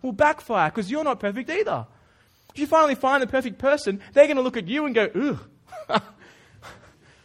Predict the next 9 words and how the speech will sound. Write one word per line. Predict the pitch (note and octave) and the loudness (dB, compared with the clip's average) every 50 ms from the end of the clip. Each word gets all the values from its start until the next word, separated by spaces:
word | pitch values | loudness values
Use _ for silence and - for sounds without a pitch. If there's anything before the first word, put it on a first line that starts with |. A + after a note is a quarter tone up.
| _ _ _ _ _ _ | _ _ _ _ _ _
I | - - | -2 4
can't | D4+ D4 D4 | 4 4 4
believe | A#3+ C#4 C4+ B3+ G3 | 4 4 2 4 4
they're | F3 A3+ D4 | 6 6 6
not | D#4+ D4+ - - | 6 6 2 0
perfect." | G3+ F3+ D#3 - - - - _ - - - - - - - - _ _ _ _ _ _ _ _ _ _ _ - | -2 -2 -2 -4 -8 -14 -18 _ -20 -20 -20 -20 -20 -20 -20 -20 _ _ _ _ _ _ _ _ _ _ _ -10
Because | C4+ - D4+ B3 B3 | -4 -2 -2 -2 -2
we're | C4+ C#4 C4 | -4 -4 -4
not. | C4+ E4+ G#4 A4 F#3 - | -4 -4 -4 -4 -6 -6